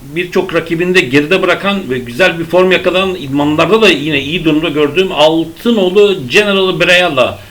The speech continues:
Bu General Cortez'in güzel eşkalli safkanı bugün yine Mehmet Akyavuz'a start oluyor.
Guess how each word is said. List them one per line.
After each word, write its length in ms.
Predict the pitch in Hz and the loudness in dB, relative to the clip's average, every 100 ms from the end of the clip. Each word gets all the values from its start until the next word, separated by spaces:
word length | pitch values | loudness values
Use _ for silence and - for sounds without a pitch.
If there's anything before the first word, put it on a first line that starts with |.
| - - | -18 -12
Bu 120 | 143 | -2
General 400 | 165 175 170 - | 0 2 0 0
Cortez'in 440 | 175 165 151 180 | -2 -2 -4 -4
güzel 220 | 135 160 151 | -2 -4 -2
eşkalli 520 | - - 147 147 131 | -4 -2 -4 -4 -10
safkanı 640 | - 170 165 170 202 185 156 139 | -8 -8 -4 -2 0 -2 -2 -6
bugün 180 | 156 156 | -4 -2
yine 200 | 160 165 | -2 -2
Mehmet 260 | 147 151 - | -2 -4 -6
Akyavuz'a 440 | 180 - 175 160 165 | -6 -4 -4 -4 -6
start 280 | - 180 165 | -4 -4 -2
oluyor. 220 | 180 | -4